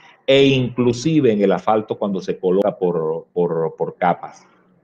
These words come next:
Cuando son, porque a veces no son solamente, no es solamente la capa base de asfalto más la carpeta de rodamiento, sino a veces el asfalto cuando son espesores muy grandes, hay que meterlo en varias capas.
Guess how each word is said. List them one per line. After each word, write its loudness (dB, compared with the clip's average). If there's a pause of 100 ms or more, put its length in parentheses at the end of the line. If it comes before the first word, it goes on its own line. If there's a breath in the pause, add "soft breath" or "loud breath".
(420)
Cuando -4
son, 0
porque -6
a 4
veces 2
no 0
son -4
solamente, 0
no 0
es -4
solamente 0
la 0
capa 0
base 2
de 4
asfalto 0
más 0
la 0
carpeta -4
de 0
rodamiento, 0
sino -6
a 0
veces -2
el 4
asfalto -4
cuando -4
son -2
espesores -2
muy -4
grandes, 0 (320 loud breath)
hay 2
que -2
meterlo 2
en 0
varias 0
capas. -6